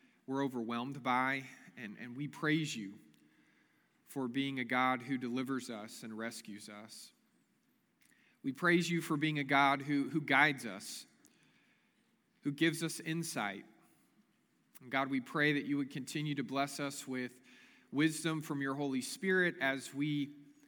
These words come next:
open up our hearts now to your, your word. We, we ask that you would help us to be people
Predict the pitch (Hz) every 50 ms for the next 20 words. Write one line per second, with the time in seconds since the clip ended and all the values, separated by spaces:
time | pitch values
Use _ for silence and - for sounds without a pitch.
0 | _ _ _ - - 160 165 170 175 160 160 160 156 143 135 127 - 160 156 156
1 | 156 - - 160 156 151 151 147 151 - 139 127 123 117 110 - - 131 127 120
2 | 117 123 147 156 156 156 156 151 139 131 135 131 - - 139 139 - 143 160 175
3 | 180 170 - - 156 143 - 147 156 151 147 143 - 165 165 160 165 160 156 156
4 | - - 156 151 147 143 - - 151 143 143 - 123 113 113 113